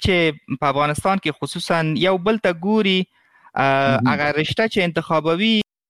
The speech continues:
Speaker 1: واقعیتو سره سم تصمیم نه نیسي. اه، هغه څه شیان ښه ورته ښکارېږي چې ډېر، اه،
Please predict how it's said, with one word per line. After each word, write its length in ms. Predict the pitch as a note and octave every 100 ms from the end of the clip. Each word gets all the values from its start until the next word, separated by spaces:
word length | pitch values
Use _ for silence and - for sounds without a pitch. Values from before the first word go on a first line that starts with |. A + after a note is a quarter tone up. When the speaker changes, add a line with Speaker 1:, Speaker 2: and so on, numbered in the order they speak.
| B2+
Speaker 1:
واقعیتو 680 | C3 C3+ - D#3 E3 A#3+ A#3+
سره 220 | F#3+ D#3
سم 260 | - G3+ G3
تصمیم 340 | D3+ - F#3 F3+
نه 140 | F#3+
نیسي. 500 | E3+ B2+ - F3 G3+ _ _ - C#3
اه، 100 | A#2+
هغه 220 | G3 A#3 A#3+
څه 100 | G#3+
شیان 360 | G#3+ A3 A3+
ښه 120 | G#3
ورته 320 | A3+ A3 G3+ F3
ښکارېږي 640 | - F3 F3+ A3+ G#3 G3 -
چې 340 | E3+ D#3+ D3 - - C3+
ډېر، 240 | F#3 F#3 D#3 -
اه، 540 | B2+ C3+ C3+ C3 A#2+